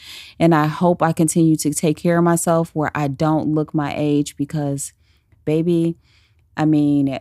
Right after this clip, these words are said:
nothing's like keep-, nothing's like keeping your youth. <laughs> Um, even if you're aging in the number pool, <laughs> it, it's nothing like keeping your youthful look.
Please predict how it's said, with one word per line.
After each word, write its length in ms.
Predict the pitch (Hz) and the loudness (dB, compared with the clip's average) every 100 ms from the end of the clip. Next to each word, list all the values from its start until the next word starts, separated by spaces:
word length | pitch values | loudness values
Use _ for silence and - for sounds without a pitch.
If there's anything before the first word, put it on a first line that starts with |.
| - | -4
nothing's 580 | 151 165 180 214 208 180 | -2 -2 -2 -2 -2 -2
like 220 | 160 160 | -2 -4
keep-, 300 | - 185 - - | -4 -6 -6 2
nothing's 640 | 214 220 247 311 311 - | 4 4 4 4 4 2
like 240 | 190 170 165 | 0 -2 0
keeping 300 | 208 190 190 | -2 0 0
your 120 | 156 | 0
youth. 560 | 156 160 214 233 - _ - | 0 2 2 0 -8 _ -6
<laughs> 120 | 190 - - - - | -4 -4 -8 -12 -4
Um, 440 | 170 160 156 156 156 _ _ - - - | 0 2 2 2 0 _ _ -20 -10 0
even 300 | 220 240 226 | 2 4 4
if 240 | 190 - | 2 0
you're 200 | 170 151 | -2 -2
aging 600 | - 151 165 196 202 214 | 0 2 2 0 0 0
in 160 | - 180 | 0 0
the 80 | 165 | 2
number 440 | 160 165 175 180 | 2 2 2 0
pool, 480 | 190 247 226 226 247 - - | 0 0 0 2 0 -4 -16
<laughs> 220 | - _ | -18 _
it, 300 | - - - _ | -4 -2 -4 _
it's 180 | 196 185 | -2 0
nothing 460 | 190 170 175 190 165 | 2 4 4 0 2
like 200 | 160 165 | 0 -2
keeping 440 | - 170 160 160 | -4 -2 0 0
your 160 | 147 147 | 0 0
youthful 520 | 147 165 165 - 139 | 0 0 -2 -4 -4
look. 340 | 139 160 - | 0 -2 -2